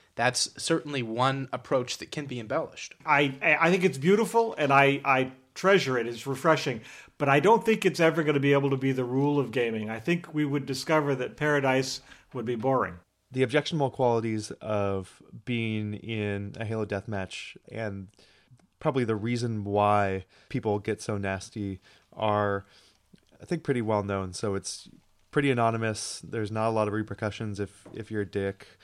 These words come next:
Speaker 3: It's, it's randomized, so you're probably not gonna see the same people that you're in,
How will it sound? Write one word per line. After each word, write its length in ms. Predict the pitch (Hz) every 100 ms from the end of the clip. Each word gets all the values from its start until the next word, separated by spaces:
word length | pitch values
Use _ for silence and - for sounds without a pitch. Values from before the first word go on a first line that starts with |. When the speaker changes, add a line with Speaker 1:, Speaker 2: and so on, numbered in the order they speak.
| - -
Speaker 3:
It's, 340 | 107 104 - -
it's 200 | 107 -
randomized, 840 | 107 113 113 104 101 98 98 - - _ _ - _
so 200 | - 113
you're 460 | 104 101 101 101 101 -
probably 220 | 131 120
not 120 | 113
gonna 140 | 107 107
see 160 | -
the 120 | 104 104
same 260 | 113 101
people 500 | 95 104 101 98 95 _ _ _
that 220 | 104 98
you're 320 | 104 101 95 98
in, 300 | - 113